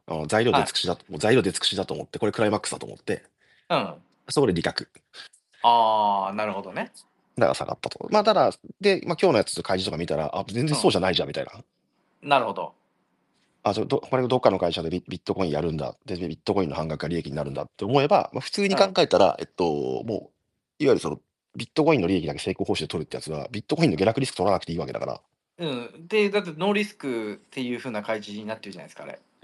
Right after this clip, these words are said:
Speaker 1: そうそうそう。で、まあ、ね、それ逆にその、じゃあ、その、なんでその、その、じゃあ、あの、収益を半分取られても、じゃあビットコイン買いたいんですかって言ったら、普通にビットコイン買っ-、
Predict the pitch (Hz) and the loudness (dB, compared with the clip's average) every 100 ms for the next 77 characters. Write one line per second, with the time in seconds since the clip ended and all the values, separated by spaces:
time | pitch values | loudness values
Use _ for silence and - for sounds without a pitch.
0 | 76 104 175 120 - - 220 - - 202 | -8 0 2 2 0 4 4 4 4 2
1 | - - 180 170 180 - - 208 202 190 | 0 -2 0 0 -2 -2 -2 2 0 2
2 | 190 196 233 185 185 120 98 - - 98 | 4 4 4 4 2 2 0 -2 -2 0
3 | 87 80 78 80 - - 80 76 69 60 | 0 0 -2 -2 -4 -8 -6 -4 -6 -8
4 | 60 58 50 _ _ - - 143 113 90 | -10 -10 -12 _ _ -10 -4 0 2 2
5 | 82 92 87 90 98 92 78 73 78 - | 0 0 -2 2 4 4 2 -4 -6 -6
6 | - 82 - 82 101 76 - - - - | -6 -6 -4 -4 -2 -2 -4 -8 -8 -12
7 | - - - - 175 143 - - 87 82 | -8 -6 -6 -4 -4 -2 0 2 0 -2